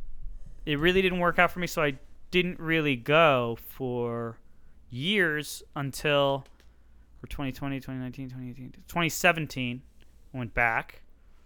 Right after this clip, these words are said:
here in the city. I found a therapist, and I went 'cause I was having a lot of anxiety again, and I th-, feel like I was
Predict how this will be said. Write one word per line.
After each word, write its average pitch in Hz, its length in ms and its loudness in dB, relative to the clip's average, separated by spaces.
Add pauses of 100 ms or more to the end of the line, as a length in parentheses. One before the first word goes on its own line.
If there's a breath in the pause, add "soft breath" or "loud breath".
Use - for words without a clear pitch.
(220)
here 170 180 2
in 185 80 2
the 170 60 -6
city. 139 460 0 (640)
I 139 80 -6
found 123 280 0
a 117 40 -4
therapist, 120 640 -2
and 123 80 -8
I 113 80 -6
went 123 300 -4
'cause 117 200 -14
I - 40 -12
was 101 80 -12
having 113 340 -6 (840 soft breath)
a 110 40 -10
lot 135 200 6
of 143 60 2
anxiety 143 520 2
again, 170 400 -2 (440 soft breath)
and 139 320 -2
I 143 60 -2
th-, - 240 -8 (120)
feel - 260 -8
like 233 180 -4
I 196 120 2
was 151 720 -4